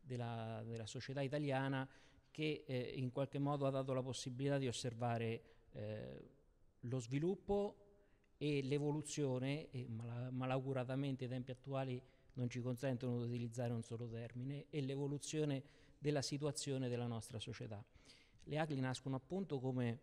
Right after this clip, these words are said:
un'associazione di, eh, cittadini ispirati, eh, cristia-, eh, di religione cristiana, ispirati ai valori della religione cristiana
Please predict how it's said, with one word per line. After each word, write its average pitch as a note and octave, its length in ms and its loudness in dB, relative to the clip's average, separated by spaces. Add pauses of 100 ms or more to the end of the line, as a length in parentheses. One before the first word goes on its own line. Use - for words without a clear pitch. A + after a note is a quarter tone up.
un'associazione C#3 1120 0 (120)
di, C3+ 380 -2 (160)
eh, A2+ 160 -8
cittadini A#2+ 680 -2 (640)
ispirati, A2+ 720 -4 (120)
eh, G#2+ 800 -6 (360)
cristia-, B2 400 -4
eh, A#2+ 480 0
di B2 680 0
religione A#2+ 400 0
cristiana, A2+ 480 -4
ispirati B2+ 380 -2
ai A#2+ 100 0
valori B2 300 -2
della A#2 180 -4
religione A#2+ 380 -2
cristiana A#2 600 -4